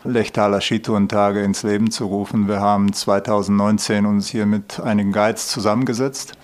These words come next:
und haben den Verein Lechtal Guiding gegründet, der, ähm,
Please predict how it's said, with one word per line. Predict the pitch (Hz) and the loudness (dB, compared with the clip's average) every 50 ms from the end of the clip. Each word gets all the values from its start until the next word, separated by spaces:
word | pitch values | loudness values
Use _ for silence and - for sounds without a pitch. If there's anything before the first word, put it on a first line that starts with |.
| - - - - - - - - - - - - - - - - - - - - - - - _ _ _ - | -20 -20 -20 -20 -20 -20 -20 -20 -20 -20 -20 -20 -20 -20 -20 -20 -20 -20 -20 -20 -20 -20 -20 _ _ _ -2
und | 135 117 113 | 0 2 2
haben | 117 113 110 110 | 4 4 4 2
den | 113 107 104 | 2 2 0
Verein | - 127 113 110 110 110 | 0 0 2 2 2 2
Lechtal | 107 107 92 - - 104 101 95 | 2 0 -2 -2 0 0 0 2
Guiding | 107 101 104 104 113 107 107 | 2 2 2 2 2 0 0
gegründet, | - 110 92 - - 101 101 101 104 107 104 - - - | -2 -4 -4 -2 0 2 2 2 2 0 -2 -6 -6 -2
der, | 113 101 98 98 98 98 98 | 0 2 4 4 4 4 4
ähm, | 98 101 98 98 95 | 2 2 2 0 -2